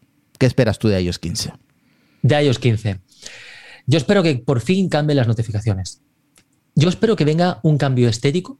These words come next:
Speaker 2: primero, no un cambio radical, un cambio profundo, pero sí que es verdad que el neomorfismo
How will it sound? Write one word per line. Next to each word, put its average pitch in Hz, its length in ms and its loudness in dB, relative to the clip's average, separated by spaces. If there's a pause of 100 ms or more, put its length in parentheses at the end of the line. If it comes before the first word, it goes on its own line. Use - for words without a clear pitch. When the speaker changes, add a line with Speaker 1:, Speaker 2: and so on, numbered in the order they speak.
(160)
Speaker 2:
primero, 123 460 0 (300)
no 147 280 2
un 220 120 0
cambio 175 320 2
radical, 131 380 2
un 127 100 0
cambio 120 240 2
profundo, 127 600 0
pero 127 180 0
sí 127 120 -2
que 175 60 0
es 143 60 0
verdad 151 280 0
que 151 120 2
el 123 220 2
neomorfismo 117 1000 2